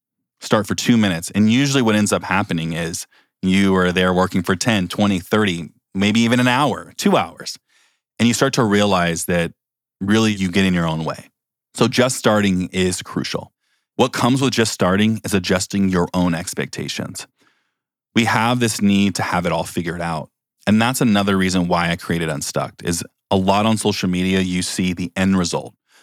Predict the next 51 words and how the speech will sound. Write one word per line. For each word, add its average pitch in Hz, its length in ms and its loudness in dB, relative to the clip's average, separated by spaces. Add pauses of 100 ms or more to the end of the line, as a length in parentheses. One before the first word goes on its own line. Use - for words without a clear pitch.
(180)
No 113 140 4
one 151 120 2
really 147 220 2
shows 110 440 0
that 90 200 -2
beginning 101 560 0
or 87 100 0
middle 95 320 2
phase, 92 500 0
right? 90 220 0
When 87 300 -6 (260)
things 107 200 2
start 95 180 0
to 92 60 -10
become 90 520 0 (300)
uninteresting, 92 720 2
or 87 160 2
that 82 160 -2
beginning 92 360 0
phase 92 360 0
when 92 80 -2
things 92 240 0
are 90 120 -2
ultra 95 280 0
exciting, 90 520 0
but 87 180 -2
you 95 120 -6
can 98 120 0
go 87 120 2
in 87 60 0
a 87 60 0
million 87 260 2
directions. 87 600 -2 (400)
There's 117 200 0
not 127 140 2
a 135 60 0
whole 113 320 0
lot 98 160 2
of 87 80 0
representation 90 680 -4
in 85 100 -2
that, 82 200 -2
not 92 140 -2
only 95 180 2
in 90 120 -2
life, 98 460 0
but 87 240 -2
let 95 260 0
alone 92 300 2
in 85 120 -2
business. 82 600 -6